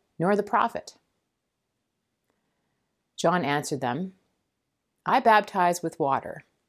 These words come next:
Among you stands one whom you do not know,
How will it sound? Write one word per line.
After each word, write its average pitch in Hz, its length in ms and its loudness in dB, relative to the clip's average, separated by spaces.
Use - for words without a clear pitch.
Among 214 400 4
you 233 300 4
stands 208 480 0
one 208 300 4
whom 202 260 2
you 202 180 2
do 202 160 0
not 190 240 0
know, 160 360 -8